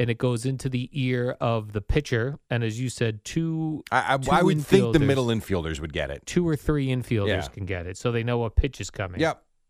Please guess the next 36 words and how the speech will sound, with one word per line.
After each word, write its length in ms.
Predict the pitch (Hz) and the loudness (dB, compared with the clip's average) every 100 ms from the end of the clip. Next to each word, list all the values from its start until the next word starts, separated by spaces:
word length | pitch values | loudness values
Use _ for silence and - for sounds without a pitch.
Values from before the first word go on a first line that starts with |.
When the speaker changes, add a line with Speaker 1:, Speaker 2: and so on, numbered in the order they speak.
| _ | _
Speaker 2:
And 80 | - | -4
then 80 | 104 | -2
they 80 | 98 | -2
can 160 | - | -2
alert 220 | 92 92 85 | -2 -2 0
the 120 | 101 | 2
outfielders, 540 | 123 - 123 110 110 | 2 2 0 0 0
Speaker 1:
Yeah, 80 | 135 | 0
Speaker 2:
and 80 | 107 | 0
Speaker 1:
three 260 | - 147 | -2 0
Speaker 2:
away 160 | 170 90 | 0 0
we 120 | 151 | 0
go. 100 | 127 | 0
Speaker 1:
teammates 280 | 76 73 - | -2 -6 -12
can 200 | - 110 | -8 -4
have 200 | 107 101 | -2 -2
access 440 | 104 98 - 95 | -2 -4 -8 -12
to 160 | - 98 | -10 -12
it. 100 | 95 - | -12 -10
Speaker 2:
Makes 240 | 90 80 | -10 -6
sense. 440 | 95 104 113 - - _ _ _ _ _ _ | -2 -2 -2 -8 -14 _ _ _ _ _ _
Speaker 1:
You 140 | - 139 | -4 -2
like 220 | 151 160 | 0 0
this? 340 | 190 180 - - - _ _ _ _ - - - | -2 -2 -6 -16 -20 _ _ _ _ -20 -20 -8
Speaker 2:
No, 600 | 147 190 233 113 76 64 | 0 2 2 2 -2 -2
I 200 | 98 120 | 0 2
think 480 | 104 139 131 - - 110 - | 2 0 0 -4 -14 -8 2
there's 240 | 123 101 | 2 4
nothing 320 | 135 - 143 | 2 2 2
wrong 260 | 120 123 123 | 4 4 2
with 160 | 110 | -2
signs. 640 | - - 170 104 76 80 - | 0 2 4 2 -2 -4 -2
<laughs> 720 | - - 160 - - - 202 - | 0 0 -2 0 0 2 -2 0
That, 180 | 156 - | -2 0
to 100 | 131 | 0
me, 380 | 135 151 151 | 2 0 -4